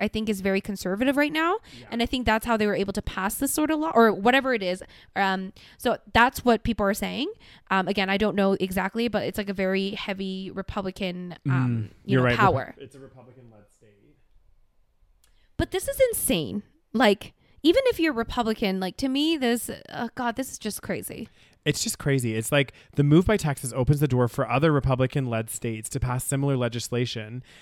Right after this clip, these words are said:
Speaker 2: and puts the Roe, uh,
Speaker 1: Roe v. Wade.
Speaker 2: Roe v. Wade further at risk. <laughs>
Speaker 1: Um, let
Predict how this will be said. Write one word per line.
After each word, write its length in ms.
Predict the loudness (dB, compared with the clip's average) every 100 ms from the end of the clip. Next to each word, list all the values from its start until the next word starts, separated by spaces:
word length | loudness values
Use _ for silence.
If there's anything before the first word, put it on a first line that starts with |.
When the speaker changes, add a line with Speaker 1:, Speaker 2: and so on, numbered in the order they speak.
| -12
Speaker 2:
and 160 | -6 -2
puts 400 | 0 0 -2 -8 _
the 340 | -2 0 0 -4
Roe, 460 | -2 -2 -2 -6 -12 _
uh, 540 | -14 -10 -10 -10 -12 -10
Speaker 1:
Roe 140 | -6
v. 140 | -4 -2
Wade. 320 | -2 -4 -6 -10 2
Speaker 2:
Roe 200 | 4 4
v. 160 | 4
Wade 400 | 2 0 0 -4
further 340 | -4 -2 0 0
at 80 | -2
risk. 400 | -4 -4 -8 -8 -20 -20 -20 _ -16
<laughs> 40 | -14 -14 -18 _ _ _ _ _ _ _ _ -20 -20 -10 4
Speaker 1:
Um, 300 | 6 6 4 _ _
let 180 | -14 -14